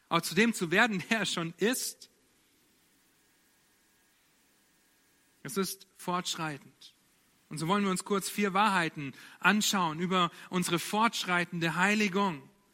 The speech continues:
Erstens das Wesen der Heiligung. Und das ist fortschreitend.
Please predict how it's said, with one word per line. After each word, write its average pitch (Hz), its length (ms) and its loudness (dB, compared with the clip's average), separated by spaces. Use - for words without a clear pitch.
Erstens 226 400 4
das 180 240 2
Wesen 214 280 2
der 196 160 2
Heiligung. 185 640 -2
Und 190 100 4
das 214 120 2
ist - 100 -2
fortschreitend. 226 840 0